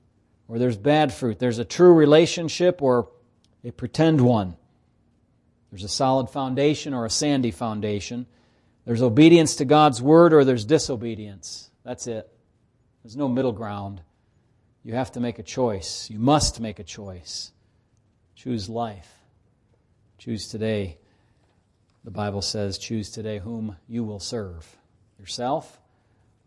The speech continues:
or the Lord Jesus Christ." That's our message tonight.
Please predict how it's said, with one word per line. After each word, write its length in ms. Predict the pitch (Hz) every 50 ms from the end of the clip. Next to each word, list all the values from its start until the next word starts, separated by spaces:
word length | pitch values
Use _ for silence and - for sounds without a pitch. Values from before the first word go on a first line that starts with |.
| _
or 100 | - 104
the 80 | 107 104
Lord 240 | 104 107 107 104 98
Jesus 380 | 92 107 104 95 90 92 -
Christ." 600 | - - - 98 92 87 85 - - - - - _ _ _
That's 220 | 117 104 - - 110
our 80 | 104
message 480 | 98 101 104 101 - - 104 - - -
tonight. 340 | - 101 98 92 90 90